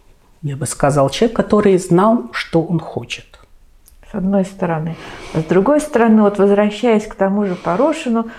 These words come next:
Speaker 2: он всё время спешил и торопился. И очень любопытная деталь, когда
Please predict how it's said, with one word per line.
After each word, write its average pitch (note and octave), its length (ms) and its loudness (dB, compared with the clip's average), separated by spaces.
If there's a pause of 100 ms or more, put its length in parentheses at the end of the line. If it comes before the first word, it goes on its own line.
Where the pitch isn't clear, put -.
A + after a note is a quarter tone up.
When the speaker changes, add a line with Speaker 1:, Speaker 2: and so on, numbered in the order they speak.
(200)
Speaker 2:
он F#3 80 -4
всё F3+ 160 -6
время C4 340 2
спешил A#3 520 0
и G#3+ 40 4
торопился. G3 800 -2 (300)
И - 40 -6
очень G#3 280 0
любопытная A#3 640 -2
деталь, G#3+ 440 -4
когда G3+ 460 -4